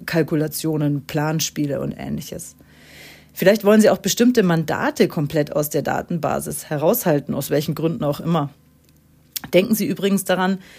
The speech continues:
dass die Nutzung von K I zur Analyse Ihres Mandantendatenbestands auch eine sehr akribische Datenpflege Ihrerseits notwendig macht. Aktuelle Stammdaten und das Löschen oder aus der Analyse nehmen veralteter Datenbestände sind also essentiell,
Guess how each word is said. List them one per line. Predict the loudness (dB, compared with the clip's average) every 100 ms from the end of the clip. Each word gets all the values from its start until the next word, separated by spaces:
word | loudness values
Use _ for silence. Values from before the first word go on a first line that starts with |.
| -20 _
dass | -2 0
die | 0
Nutzung | 0 0 0 0
von | -2 -4 -6
K | -10 -10
I | -6 -6
zur | -6 -2 -2
Analyse | 0 -2 0 0 0
Ihres | -2 -2 -2
Mandantendatenbestands | -2 -2 -2 -2 -2 -2 -4 -2 -4 -4 -6 -6 -6 -6 -4 -4 -6 -6
auch | -6
eine | -4 -2
sehr | -4 -6
akribische | -8 -2 0 0 -2 -4
Datenpflege | -4 -4 -4 -2 -4 -2 -2
Ihrerseits | -2 -2 -2 -2 -2
notwendig | -4 -2 -6 -6 -10
macht. | -12 -12 _ -20 -20 -20 -6
Aktuelle | -6 0 2 2
Stammdaten | 0 0 2 4 4 2 0 0 -2 -10 -20 -20 _
und | 0 2 2 -2 -12 _ _ _
das | 0 0 -2
Löschen | 2 2 2 4 4 4
oder | 2 0 0
aus | -2 -4
der | -4 -2
Analyse | -2 0 2 4 4
nehmen | 2 0 -2
veralteter | -4 -2 -2 0 -2 -2
Datenbestände | 0 0 2 2 2 -2 -4 -4 -4
sind | -4 -4 -4
also | -6
essentiell, | -6 -8 -6 -6 -4 -2 0 2 2 0